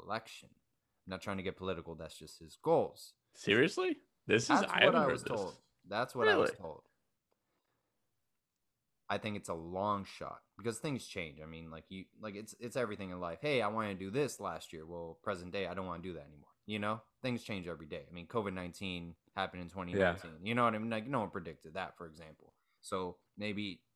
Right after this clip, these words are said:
Speaker 1: he doesn't want that, but he is from Mexico. He has a high position at the University of Miami. Just throwing it out there. Maybe he wants to run for president, and he's gone.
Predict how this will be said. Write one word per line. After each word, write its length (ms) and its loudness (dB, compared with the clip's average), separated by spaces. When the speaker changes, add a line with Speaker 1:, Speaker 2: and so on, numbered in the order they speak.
Speaker 1:
he 120 -6
doesn't 260 -4
want 240 0
that, 120 -10
but 80 -6
he 140 2
is 80 0
from 160 -2
Mexico. 520 -6
He 80 -6
has 100 -6
a 40 -2
high 260 4
position 360 -4
at 60 -8
the 60 -10
University 440 -8
of 40 -14
Miami. 360 -10
Just 140 -8
throwing 220 2
it 60 2
out 180 6
there. 240 0
Maybe 340 -4
he 100 -6
wants 280 -4
to 100 -14
run 180 -4
for 120 -16
president, 380 -6
and 100 -8
he's 140 -4
gone. 240 4